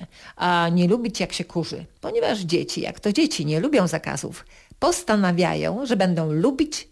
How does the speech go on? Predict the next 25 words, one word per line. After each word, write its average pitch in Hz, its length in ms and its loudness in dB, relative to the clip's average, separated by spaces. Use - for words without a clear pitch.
właśnie, 247 440 0
gdy 196 160 -2
się - 140 -4
kurzy. 135 380 -10
Dorośli 156 640 -2
nie 170 120 -2
kryją 156 360 -4
zdumienia. 160 580 -8
Dzieci - 460 -2
odkryły 269 560 2
starą 262 420 0
prawdę, 208 580 -2
że 147 260 -2
samopoczucie 170 920 -2
zależy 165 380 2
nie 160 120 2
tylko 247 380 0
od 165 120 2
okoliczności, 156 1040 -2
ile 185 500 4
od 254 280 -2
nastawienia, 208 1040 -2
od 180 160 0
naszej 277 340 0
oceny 180 520 -4